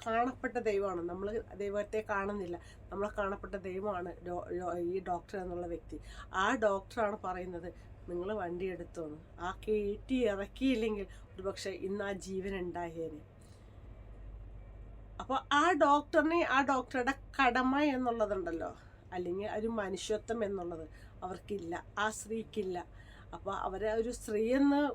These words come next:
ഉൾപ്പെടുത്താൻ പറ്റത്തില്ല. അവർ രണ്ടുപേരും ഒരു ചെറുത്താനാണ് ആയിട്ടേ ഉൾപ്പെടുത്താൻ പറ്റത്തുള്ളൂ. ഇവരൊക്കെ ഒന്നും പറയുന്നില്ല. അപ്പോൾ ഇതിൽ പറയാനുള്ളതെന്ന് വെച്ചാൽ, ഈ വണ്ടിക്കകത്ത് എന്തെങ്കിലുമൊക്കെ ഇരിപ്പുണ്ടാകുമോ?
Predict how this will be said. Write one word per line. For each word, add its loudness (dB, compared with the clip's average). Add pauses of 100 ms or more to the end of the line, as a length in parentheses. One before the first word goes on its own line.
ഉൾപ്പെടുത്താൻ 2
പറ്റത്തില്ല. -4
അവർ -4
രണ്ടുപേരും -4
ഒരു -18
ചെറുത്താനാണ് 0 (100)
ആയിട്ടേ -4
ഉൾപ്പെടുത്താൻ -6
പറ്റത്തുള്ളൂ. -8 (460)
ഇവരൊക്കെ 2 (1000)
ഒന്നും -6
പറയുന്നില്ല. -8 (380)
അപ്പോൾ 10 (120)
ഇതിൽ 4 (120)
പറയാനുള്ളതെന്ന് 10
വെച്ചാൽ, 8 (300)
ഈ 10
വണ്ടിക്കകത്ത് 6
എന്തെങ്കിലുമൊക്കെ 6
ഇരിപ്പുണ്ടാകുമോ? 4